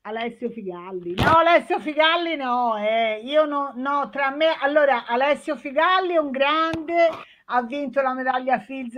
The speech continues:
quell'anno, quest'anno. Eh, tra l'altro, siccome ha vinto la medaglia Fields,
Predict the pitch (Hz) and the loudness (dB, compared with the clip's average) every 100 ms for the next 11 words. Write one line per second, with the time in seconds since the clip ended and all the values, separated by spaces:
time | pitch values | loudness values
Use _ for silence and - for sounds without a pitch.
0 | 247 233 220 254 302 311 311 320 320 311 | -4 -2 -2 -2 0 -2 -4 -4 -4 -4
1 | _ - 247 - 277 302 311 311 311 302 | _ -8 -8 -2 -2 0 -2 -4 -4 -4
2 | 302 _ _ _ _ _ 240 240 240 233 | -4 _ _ _ _ _ 2 2 4 2
3 | 233 226 247 254 269 285 294 - 254 254 | 0 -2 -4 0 2 2 0 -2 -8 -8
4 | - 294 294 269 233 277 240 262 254 262 | -6 -4 -2 -2 -4 -8 -6 -4 -4 -2
5 | 247 247 233 - 294 311 247 _ | -2 0 -2 -4 -6 -6 -8 _